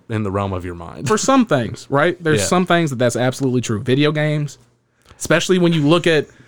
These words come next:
Speaker 2: you go play Red Dead Redemption and you can see every horse asshole speck.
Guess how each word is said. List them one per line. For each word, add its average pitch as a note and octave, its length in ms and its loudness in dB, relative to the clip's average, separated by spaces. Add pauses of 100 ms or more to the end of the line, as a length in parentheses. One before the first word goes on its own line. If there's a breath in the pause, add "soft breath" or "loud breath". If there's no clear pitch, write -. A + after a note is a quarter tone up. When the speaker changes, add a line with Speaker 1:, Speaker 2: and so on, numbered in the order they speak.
(160 soft breath)
Speaker 2:
you D3 100 -2
go D#3 140 4
play E3 220 2
Red C#3+ 260 2
Dead D#3 160 4
Redemption C3+ 500 2
and B2+ 140 4
you C3+ 60 2
can C3+ 100 2
see D#3 200 2
every C#3+ 220 2
horse D#3 380 2
asshole C#3 440 2
speck. - 440 0